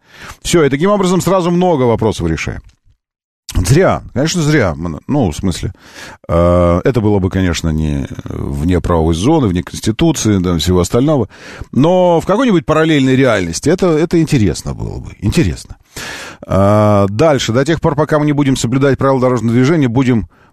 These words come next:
кивать на специфику, аварии будут продолжаться постоянно», пишет Александр Смирнов.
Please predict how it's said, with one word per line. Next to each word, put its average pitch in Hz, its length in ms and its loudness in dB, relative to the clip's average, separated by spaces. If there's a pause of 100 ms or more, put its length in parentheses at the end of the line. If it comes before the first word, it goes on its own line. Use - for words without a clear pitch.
(260)
кивать 127 300 2
на 110 80 -2
специфику, 113 720 0
аварии 110 360 2
будут 101 300 -4
продолжаться 98 600 0
постоянно», 123 600 0
пишет 107 340 -2
Александр 98 1200 0
Смирнов. 92 960 0